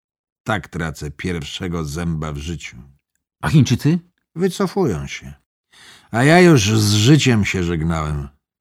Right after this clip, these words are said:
Speaker 1: bo stamtąd nie było ucieczki. W koło miny. Mieliśmy wystrzelać całą amunicję i sami się wysadzić.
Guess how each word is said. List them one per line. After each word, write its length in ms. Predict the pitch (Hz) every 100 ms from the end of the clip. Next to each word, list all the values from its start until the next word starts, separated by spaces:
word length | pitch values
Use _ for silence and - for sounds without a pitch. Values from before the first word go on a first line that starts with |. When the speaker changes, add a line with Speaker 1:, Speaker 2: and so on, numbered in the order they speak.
| _ -
Speaker 1:
bo 100 | -
stamtąd 480 | - 87 82 90 107
nie 140 | 104
było 200 | 117 120
ucieczki. 520 | 120 127 101 - - - _ _ _ -
W 60 | -
koło 280 | 92 92
miny. 340 | 95 95 76 71 _ _ _ _ _ - - - _ _ _ _
Mieliśmy 400 | 123 170 135 156
wystrzelać 540 | 139 - - 165 131 -
całą 340 | 147 147 143
amunicję 840 | - 135 131 135 165 139 - 170 135
i 60 |
sami 320 | 113 123 117
się 160 | 104 107
wysadzić. 720 | 98 - 98 80 78 -